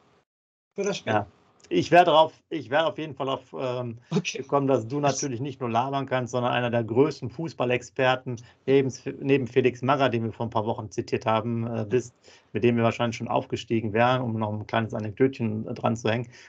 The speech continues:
Speaker 2: Und
Speaker 1: Ja.
Speaker 2: mit deiner Erfahrung, dass Sandhausen gegen Spitzenmannschaften immer eins eins spielt, hast du natürlich das Richtige getippt, ja.
Speaker 1: <laughs> Ja, alles gut.
Speaker 2: Aber
Speaker 1: Wollte ich
Speaker 2: warum
Speaker 1: nur mal
Speaker 2: du extra
Speaker 1: kurz
Speaker 2: noch ins Weserstadion fahren, äh, musst, das habe ich nicht verstanden, aber das kannst du jetzt noch mal erzählen.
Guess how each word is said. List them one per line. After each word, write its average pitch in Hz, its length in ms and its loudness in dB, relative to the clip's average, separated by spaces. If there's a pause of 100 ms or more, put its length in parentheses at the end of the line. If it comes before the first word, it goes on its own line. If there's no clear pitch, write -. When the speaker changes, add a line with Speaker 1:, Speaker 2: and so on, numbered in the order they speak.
(120)
Speaker 2:
Und 117 200 2
Speaker 1:
Ja. 117 80 -10 (100)
Speaker 2:
mit 127 160 0
deiner 127 180 6
Erfahrung, 139 480 4
dass 120 160 -2
Sandhausen 123 500 2
gegen 113 160 0
Spitzenmannschaften 123 840 -6
immer 135 200 0
eins 117 220 -4
eins 120 300 -4
spielt, - 320 -12
hast 120 180 -4
du 120 60 -2
natürlich 110 160 0
das 101 100 -2
Richtige 104 380 -4
getippt, - 320 -12
ja. 92 140 -10 (280)
Speaker 1:
<laughs> - 760 -2
Ja, 165 260 4
alles 175 220 4
gut. 170 240 4 (160)
Speaker 2:
Aber 135 100 8
Speaker 1:
Wollte 135 100 10
ich - 20 10
Speaker 2:
warum 151 120 8
Speaker 1:
nur 214 80 4
mal 196 80 8
Speaker 2:
du 147 60 2
extra 214 180 2
Speaker 1:
kurz 143 40 0
Speaker 2:
noch 139 60 4
ins 117 160 -4
Weserstadion 135 580 0
fahren, 120 520 -4
äh, 117 160 -4
musst, 123 300 -6
das 110 120 -4
habe 117 140 -2
ich 117 60 -4
nicht 104 100 -8
verstanden, 123 520 -2
aber 107 520 -2
das 110 180 -8
kannst 131 220 -2
du 127 40 4
jetzt - 120 -2
noch 110 80 -10
mal 107 80 -4
erzählen. 101 420 -6